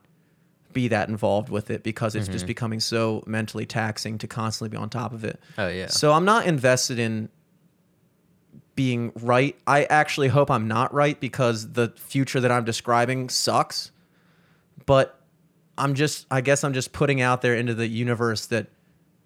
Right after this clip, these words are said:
Speaker 1: it, I don't like the idea of not considering a possibility. And I just think it's something that when you see these things happening, it's, it's, I think it's a healthy level of awareness to be like,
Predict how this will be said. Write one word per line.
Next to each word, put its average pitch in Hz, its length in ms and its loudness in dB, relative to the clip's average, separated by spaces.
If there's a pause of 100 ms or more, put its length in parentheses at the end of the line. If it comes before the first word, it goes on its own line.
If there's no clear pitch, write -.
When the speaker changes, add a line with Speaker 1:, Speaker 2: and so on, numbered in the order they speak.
(560)
Speaker 1:
it, 143 220 -2 (1200)
I 151 120 0
don't 160 220 2
like 143 260 2
the 139 160 2
idea 127 300 2
of 110 80 -2
not 120 260 0
considering 120 420 -2
a 110 60 -4
possibility. 117 840 -2 (720)
And 117 500 0 (140)
I 123 120 2
just 123 180 -4
think 135 160 -2
it's 131 120 -2
something 131 360 -2
that 127 200 -2 (1120)
when 131 180 0
you 131 80 0
see 139 260 0
these 127 180 0
things 123 200 -2
happening, 127 480 2
it's, - 300 -4
it's, - 340 -8 (120)
I 127 100 -2
think 147 180 0
it's 139 100 -2
a 127 80 2
healthy 131 560 0
level 127 300 2
of 117 80 2
awareness 117 480 0
to 120 80 -4
be 113 160 -2
like, 110 280 -2